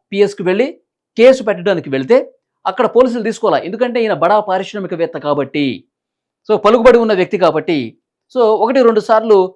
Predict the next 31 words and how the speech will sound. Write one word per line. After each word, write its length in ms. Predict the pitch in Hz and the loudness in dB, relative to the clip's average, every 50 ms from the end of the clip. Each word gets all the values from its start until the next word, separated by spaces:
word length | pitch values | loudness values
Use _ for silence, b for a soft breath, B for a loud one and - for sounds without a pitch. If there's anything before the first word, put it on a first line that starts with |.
| _ _ - | _ _ -6
వాళ్ళ 140 | 160 170 160 | -4 -2 0
ఆలోచనలో 500 | 160 185 208 233 220 226 226 214 214 202 | 2 4 4 4 2 2 0 -2 0 -2
పడిపోయి 320 | 208 202 196 196 262 247 | -2 -4 -4 -2 -4 -4
కేసు 240 | 254 247 254 247 - | -2 -2 -4 -2 -2
పెట్టలు 200 | 247 233 254 226 | -4 -4 -4 -4
తీసుకోలేదు. 520 | - 277 277 262 - 240 170 143 113 - - _ _ _ _ _ - | -2 -4 -4 -2 0 -2 -2 -2 -4 -8 -14 _ _ _ _ _ -8
వెంటనే 340 | 160 - 185 185 220 - - 151 | -4 -2 0 0 -2 -2 -4 -4
ఆమె 200 | 170 190 185 151 | -2 -2 -2 -2
హైకోర్టుకు 800 | - - 139 190 294 294 - - 311 302 294 294 - 220 185 175 | -2 0 2 2 2 2 0 -2 -2 -2 -2 -2 -6 -12 -12 -10
పోయి 460 | 160 147 139 143 170 233 311 - _ _ _ _ - | -6 -6 -4 -4 -4 -6 -10 -14 _ _ _ _ -2
ఆదేశాలతో, 800 | 120 160 196 208 220 196 - 175 143 131 123 - 226 269 - - _ _ - | 0 0 0 0 -2 -4 -4 -4 -4 -4 -4 -4 -4 -4 -6 -8 _ _ -6
హైకోర్టు 280 | 143 165 170 196 175 160 | -6 -6 -4 -4 -2 -2
ఆదేశాలతో 680 | 147 151 165 156 - 170 151 147 202 185 139 139 - _ _ _ _ _ - | -2 -2 -4 -8 -10 -10 -10 -8 -6 -6 -6 -6 -8 _ _ _ _ _ 2
కేసు 200 | 220 214 208 - | 2 2 2 0
పెట్టించారనమాట. 600 | 180 156 147 160 151 - 143 123 113 110 107 101 - - _ _ - | -6 -6 -6 -8 -8 -8 -8 -8 -8 -10 -16 -18 -20 -20 _ _ -2
అది 140 | 170 208 226 | -2 0 0
జరిగింది. 340 | 196 175 156 139 113 120 120 _ _ _ _ _ _ _ _ _ _ _ _ _ _ _ _ _ | 0 0 0 -2 -4 -6 -10 _ _ _ _ _ _ _ _ _ _ _ _ _ _ _ _ _
ఇది 220 | - 214 226 247 208 | -4 -2 -2 0 0
జరిగిన 400 | 170 208 226 247 226 233 214 190 | 2 2 2 2 2 2 2 2
వెంటనే 480 | 165 151 131 127 151 190 254 320 - _ _ _ _ _ _ | 2 0 -2 -2 -2 -2 -4 -4 -8 _ _ _ _ _ _
సజ్జల్ 400 | _ - 180 175 165 214 208 196 | _ -4 -4 -4 -2 -4 -4 -2
జిందాల్ 380 | 190 180 190 190 170 147 165 - _ _ - | -2 0 2 4 4 2 0 -4 _ _ -14
కొంత 160 | 160 143 170 | -10 -8 -6
భయపడిపోయాడు. 600 | 139 147 175 190 180 190 160 - 139 117 98 - _ _ _ _ | -2 0 0 0 0 -2 -4 -4 -4 -6 -6 -8 _ _ _ _
ఎందుకంటే 560 | 139 170 190 202 202 190 160 156 175 175 - _ - | -12 -10 -8 -6 -2 -2 -2 -2 -2 -6 -8 _ -2
పేరు 200 | 180 196 190 185 | 0 0 2 0
ఉంది, 220 | 180 175 170 175 | 0 -2 -2 -4
ప్రతిష్ఠ 400 | 165 175 175 180 202 170 - 185 | -4 -4 -8 -10 -10 -12 -10 -10
ఉంది, 340 | 175 170 170 165 165 170 _ _ _ _ _ _ _ _ _ - | -8 -8 -8 -8 -8 -10 _ _ _ _ _ _ _ _ _ -2
అనేక 260 | 147 214 233 233 220 | 2 4 4 4 4
రాష్ట్రాల్లో 640 | 202 190 190 - - 208 190 190 180 156 156 160 | 2 0 -2 -2 -2 -2 0 0 0 0 -2 -4